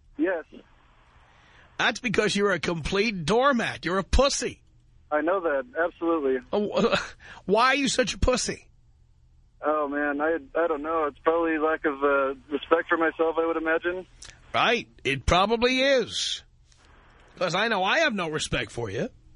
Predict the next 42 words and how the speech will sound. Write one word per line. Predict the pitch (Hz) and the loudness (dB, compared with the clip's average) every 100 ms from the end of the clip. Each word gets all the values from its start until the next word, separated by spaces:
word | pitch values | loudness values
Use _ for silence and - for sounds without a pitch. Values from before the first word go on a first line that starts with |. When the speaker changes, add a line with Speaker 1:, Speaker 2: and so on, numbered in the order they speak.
| - - - 143 | -20 -20 -4 0
Speaker 1:
Oh, | 147 | 0
I | 156 | 0
know. | 139 135 - | -2 -6 -8
<laughs> | - | -4
Speaker 2:
I | 147 | 0
don't | 190 | 2
Speaker 1:
I | |
wouldn't | 196 202 | 2 2
Speaker 2:
know | 196 | 2
why | 202 | 2
Speaker 1:
expect | 185 | 0
Speaker 2:
you | 190 294 | 0 0
Speaker 1:
you | |
to. | 302 | 0
Speaker 2:
would. | 196 - - - _ _ _ - _ 123 | -2 -6 -20 -20 _ _ _ -20 _ -2
Speaker 1:
Right, | 143 147 147 - | -2 -2 -4 -10
exactly. | 131 143 156 160 151 143 - - - - - - - - - - - - - - - - - | -2 0 0 0 -2 -2 -10 -20 -20 -20 -20 -20 -20 -20 -20 -20 -20 -20 -20 -20 -20 -8 0
So. | 135 127 123 - - - - | 2 2 -2 -6 -20 -16 -4
Speaker 2:
That | 156 185 | -2 0
must | 185 - | -2 0
be | 185 | 0
a | 151 | 0
great | 143 196 185 | 0 0 2
marriage | 190 196 190 160 | 2 2 0 0
you | |
got | 170 170 151 | 0 0 0
there, | 165 151 | -2 -2
pal. | - 170 180 226 - - - - | 0 2 0 -2 -12 -20 -20 -2
Speaker 1:
Oh, | - 190 | 0 0
it's | 196 - | -2 0
wonderful, | 175 175 160 160 | 0 0 0 0
believe | 143 156 160 | 0 0 0
me. | 147 139 | -2 -6
<laughs> | 131 214 208 190 190 170 - 170 - | 0 0 0 -2 -2 -4 -4 -6 -4
Speaker 2:
And, | - 180 190 190 | 0 0 2 2
uh, | 196 185 | 2 2
I'll | 180 | 0
bet | 214 214 | 0 0
you | 202 | 2
got | 180 214 | 2 2
kids, | - 285 311 - | 2 0 0 0
too. | 220 294 262 | 2 2 -2